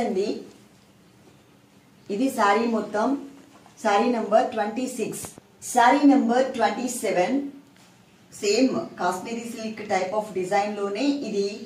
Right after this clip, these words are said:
పెసర గ్రీన్ కలర్ అండి. దీనికి బ్లౌజ్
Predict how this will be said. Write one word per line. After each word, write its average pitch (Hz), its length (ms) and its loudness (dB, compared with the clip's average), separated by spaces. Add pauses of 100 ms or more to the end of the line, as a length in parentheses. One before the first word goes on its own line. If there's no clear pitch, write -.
(320)
పెసర 226 280 0 (100)
గ్రీన్ 233 320 -2
కలర్ 185 320 0
అండి. 170 220 -4 (920)
దీనికి 214 380 -4
బ్లౌజ్ 208 320 2